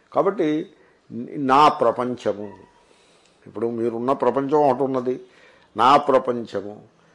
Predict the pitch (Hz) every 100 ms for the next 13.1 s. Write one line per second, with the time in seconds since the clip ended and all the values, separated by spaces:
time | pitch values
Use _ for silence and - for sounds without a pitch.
0 | _ _ - 160 165 139 131 151 156 160
1 | 156 160 160 143 151 180 175 147 156 156
2 | 170 160 147 147 147 160 165 156 147 127
3 | 120 131 151 156 156 156 151 156 160 147
4 | 139 - 127 135 147 143 175 208 - _
5 | _ _ _ - 110 113 131 165 202 226
6 | 226 147 160 190 214 220 175 185 - -
7 | _ _ _ _ - 104 120 170 170 139
8 | 123 135 - _ _ _ _ - 101 110
9 | 127 147 156 156 143 123 120 135 143 170
10 | 160 160 151 151 - 151 147 143 - 127
11 | 151 185 185 165 127 113 107 - - _
12 | _ _ - 107 127 160 175 180 180 165
13 | 165